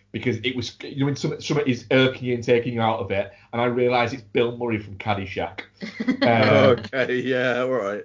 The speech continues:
Speaker 1: and I was like, "Ah, that, fair enough, carry the fuck on." Um, it's, it was more,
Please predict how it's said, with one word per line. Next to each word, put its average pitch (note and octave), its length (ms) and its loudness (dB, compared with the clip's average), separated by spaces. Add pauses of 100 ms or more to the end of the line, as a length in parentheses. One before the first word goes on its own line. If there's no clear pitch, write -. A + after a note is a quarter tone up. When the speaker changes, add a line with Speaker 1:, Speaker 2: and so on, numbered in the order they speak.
(140)
Speaker 1:
and C3+ 80 4
I D3+ 40 6
was C3+ 100 4
like, B2 220 0 (840)
"Ah, D#4 880 4 (120)
that, - 280 2 (160)
fair C#4+ 360 4
enough, A#3 380 -2 (240)
carry A3+ 380 -2
the D3+ 140 -2
fuck - 420 -2
on." D#3 320 2 (460)
Um, F#3 540 2 (720)
it's, - 500 -6 (260)
it A3+ 160 -8
was G#3 160 -4
more, A3+ 760 2